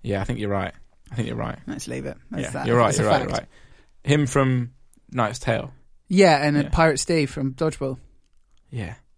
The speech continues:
Speaker 1: What a career. What a glittering career. That's pretty good, isn't it?
Speaker 2: He's also the robot in Rogue One. Like, he is, he's a,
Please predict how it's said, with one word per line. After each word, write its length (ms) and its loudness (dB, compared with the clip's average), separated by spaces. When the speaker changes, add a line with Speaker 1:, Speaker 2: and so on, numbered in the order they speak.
Speaker 1:
What 180 0
a 40 4
career. 440 -2
What 120 -6
a 20 -2
glittering 420 -2
career. 320 -8
That's 180 2
pretty 220 4
good, 220 2
isn't 140 -4
it? 140 -4
Speaker 2:
He's 200 6
also 540 4
the 120 2
robot 460 4
in 120 2
Rogue 260 4
One. 160 2
Like, 100 -2
he 220 4
is, 260 2
he's 180 6
a, 60 2